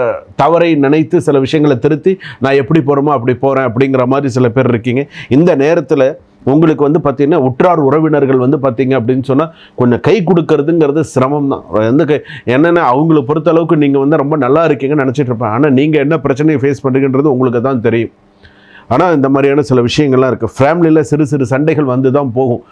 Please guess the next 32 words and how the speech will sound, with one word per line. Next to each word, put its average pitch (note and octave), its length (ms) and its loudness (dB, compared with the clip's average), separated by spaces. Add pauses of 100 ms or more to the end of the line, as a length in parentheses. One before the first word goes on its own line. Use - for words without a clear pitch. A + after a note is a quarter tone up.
(140)
ஒண்ணும், C#3 380 2
ஒண்ணும் D#3+ 340 0
பண்ண C#3 200 -2
முடியாது. B2+ 320 0
அவாய்ட் B2 280 0
பண்ணி, C3+ 200 0
இப்போ B2 220 0
அவாய்ட் C3+ 220 0
ப-, B2+ 80 -8 (180)
சிறு C#3+ 240 2
சிறு B2+ 180 2
சண்டைகள், C3+ 360 0
சின்ன C3 200 0
சின்ன B2 200 0
பிரச்சனைகள் C3 460 -2
வரும். B2+ 320 -2 (280)
அன்னாட C#3+ 340 2
உள்ள D#3 220 2
பிரச்சனைகளை D3 520 0
சரி C#3 280 0
போ, C#3 300 0 (180)
பார்த்துக்கலாம், C3+ 500 0
எதுவா B2 180 2
இருந்தாலும் C3+ 320 0
பேசிக்கலாம் C3+ 460 0
அப்படிங்கிற C3 320 0
மாதிரி C3+ 180 0
கொண்டு C3 220 0
போறது B2 340 0
நல்லது. A#2 440 0
சிறு C3 220 -2
சண்டைகள். B2 440 0